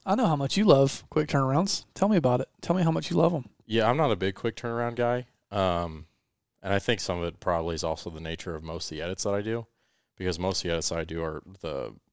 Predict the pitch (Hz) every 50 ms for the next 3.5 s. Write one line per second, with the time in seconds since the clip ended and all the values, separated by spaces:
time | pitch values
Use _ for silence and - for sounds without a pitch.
0 | _ _ _ _ _ 95 85 80 85 87 87 98 98 101 107 110 113 - - -
1 | _ _ _ _ _ _ _ _ _ - 82 80 80 - - 90 80 80 78 76
2 | 73 76 76 - _ _ _ _ _ - - 98 - - - 92 87 85 82 82
3 | 82 80 78 - - 90 80 80 80 78